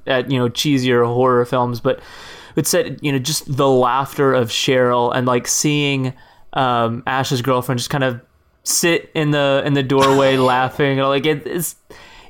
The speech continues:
it's weird and you can't help but kind of, like, laugh or smile at it, but at the same time, at least for us, is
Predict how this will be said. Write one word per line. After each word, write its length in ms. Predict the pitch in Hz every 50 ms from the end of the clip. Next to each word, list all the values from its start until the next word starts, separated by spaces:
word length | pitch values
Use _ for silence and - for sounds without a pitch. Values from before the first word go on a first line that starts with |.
| - _ -
it's 240 | 180 170 143 - 180
weird 380 | 175 175 208 240 269 277 240
and 120 | 190 170 170
you 60 | 165
can't 200 | - 190 156 160
help 180 | 147 175 -
but 100 | 156 151
kind 160 | - 170 156 147
of, 60 | 135
like, 280 | 135 127 127 - - _ _ _ _ _ _ _ _ _ _ _ _ _ _ _ _ -
laugh 540 | 147 143 139 139 139 135 147 165 170 - -
or 80 | 147
smile 520 | - - - 151 135 135 143 151 160 170 175
at 140 | 180 190
it, 200 | 202 208 175 -
but 100 | 147 143
at 40 | 139
the 80 | 147 135
same 260 | - - 151 156 156
time, 380 | - 151 143 143 143 135 123 -
at 120 | - 123 151
least 180 | 160 151 -
for 160 | - 156 139 131
us, 320 | 135 139 139 135 - -
is 260 | 151 135 131 143 -